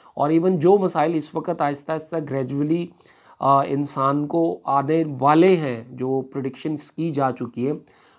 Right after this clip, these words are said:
वो मसाइल इंसान को उस वक्त भी मौ-, मौजूद थे। और जो लैप्सेस थी या जो लैक्स थी, जो कमियां थी, उसके बारे में हज़रत नूह अलैहिस्सलाम ने उन लोगों से जो है अपनी दावत में कहा कि अगर तुम अल्लाह पर ईमान लाओगे तो अल्लाह तुम्हारी ये, ये कमियां दूर कर देगा,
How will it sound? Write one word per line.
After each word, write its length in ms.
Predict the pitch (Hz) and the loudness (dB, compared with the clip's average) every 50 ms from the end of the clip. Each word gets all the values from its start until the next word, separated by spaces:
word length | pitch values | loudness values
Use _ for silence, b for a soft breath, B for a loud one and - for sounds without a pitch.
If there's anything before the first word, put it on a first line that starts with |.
| b b | b b
वो 240 | 139 135 156 190 202 | -4 2 4 4 6
मसाइल 520 | 196 185 170 - - 143 139 147 165 170 185 | 4 2 -2 -2 0 0 2 2 2 2 0
इंसान 580 | 180 151 143 143 143 - 135 127 131 135 139 | -2 -4 -6 -8 -8 -6 -4 -4 -4 -4 -4
को 140 | 135 - 156 | -8 -8 -8
उस 240 | 156 143 139 - - - | -8 -8 -10 -10 -10 -12
वक्त 300 | 131 - - 151 156 - - | -12 -8 -8 -8 -8 -8 -6
भी 180 | 131 147 156 | -2 0 0
मौ-, 240 | 165 156 139 131 127 | 2 2 0 0 -2
मौजूद 480 | 131 127 131 135 120 127 143 170 175 - - | -2 -2 -2 -2 0 0 0 0 0 -2 -2
थे। 120 | 143 151 156 b b b b b b b b | -4 -4 -4 b b b b b b b b
और 560 | - 139 143 147 139 135 139 139 131 131 131 - _ _ _ _ _ _ _ _ _ _ _ - | 0 2 2 2 2 2 0 0 0 -2 -4 -8 _ _ _ _ _ _ _ _ _ _ _ -10
जो 140 | 123 123 147 | -4 -2 0
लैप्सेस 560 | 147 135 135 135 135 - - 175 165 160 - | 2 2 0 0 -2 -2 -2 -2 -2 -2 -2
थी 180 | 147 139 139 143 | -4 -2 0 0
या 60 | 139 | -2
जो 120 | 131 135 | -2 -2
लैक्स 440 | 131 127 127 131 143 139 - - - | -2 0 -2 -2 -4 -6 -8 -10 -8
थी, 140 | 135 135 135 | -6 -4 -4
जो 120 | 123 127 | -4 -6
कमियां 400 | 127 127 131 127 131 143 156 151 | -6 -6 -6 -4 -2 -2 -2 -2
थी, 260 | 127 139 139 143 - B B B B B B B | -2 -2 -4 -4 -4 B B B B B B B
उसके 280 | - 208 185 - - 302 | -2 -2 -2 0 0 2
बारे 260 | 254 247 214 190 185 | 4 4 4 4 2
में 140 | 175 175 165 | 2 0 0
हज़रत 300 | 151 143 143 143 143 143 - | -2 -2 -2 -4 -4 -4 -6
नूह 320 | 139 135 135 135 139 139 | -8 -4 -2 0 0 0
अलैहिस्सलाम 540 | 131 127 127 123 123 - 131 120 117 120 117 | 0 0 -2 -4 -6 -6 -6 -4 -4 -4 -4
ने 120 | 117 123 | -2 -2
उन 100 | 127 123 | -2 -2
लोगों 260 | 113 120 123 117 127 123 | 0 0 0 -2 -2 -4
से 160 | 123 127 123 | -2 -4 -4
जो 120 | 117 120 | -2 -2
है 60 | 120 | -4
अपनी 200 | 117 117 123 123 | -4 -2 -2 -2
दावत 340 | 123 117 117 117 120 123 - | -2 -2 -2 -2 -4 -4 -4
में 100 | 120 123 | -6 -4
कहा 160 | 123 127 120 | -4 -4 -4
कि 100 | 123 156 | -2 -2
अगर 180 | 160 139 135 127 | -4 -4 -4 -6
तुम 200 | 127 - 135 139 | -6 -6 -6 -4
अल्लाह 200 | 131 120 120 131 | -2 -2 -2 -2
पर 200 | 131 - 131 131 | -2 -4 -6 -6
ईमान 240 | 127 120 117 120 127 | -4 -4 -4 -4 -2
लाओगे 280 | 127 123 123 131 165 | 0 0 0 0 -2
तो 120 | 190 190 196 | -4 -2 -2
अल्लाह 180 | 160 147 160 | 0 0 -2
तुम्हारी 300 | 160 - 151 139 135 170 | -2 -4 -6 -6 -6 -4
ये, 160 | 190 165 143 139 | -2 -2 -2 -2
ये 120 | 147 180 | -2 -4
कमियां 360 | 175 - 139 139 165 208 202 | -4 -6 -6 -4 -4 -4 -2
दूर 160 | 170 208 226 | -2 -2 -2
कर 160 | 226 - 151 120 | 0 -2 -2 -2
देगा, 300 | 113 117 113 110 - | -2 -6 -6 -6 -8